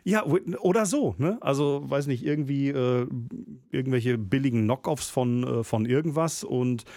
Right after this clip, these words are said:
äh, ja, wo da, wo das zugrunde liegende Problem dann vielleicht so in die Richtung geht, äh, irgendwie so, ja,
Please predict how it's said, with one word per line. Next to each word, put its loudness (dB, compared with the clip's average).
äh, 2
ja, 4
wo 2
da, 2
wo 2
das 0
zugrunde 2
liegende 2
Problem 2
dann 0
vielleicht -2
so 0
in 0
die 2
Richtung 0
geht, 0
äh, 0
irgendwie 0
so, 0
ja, -2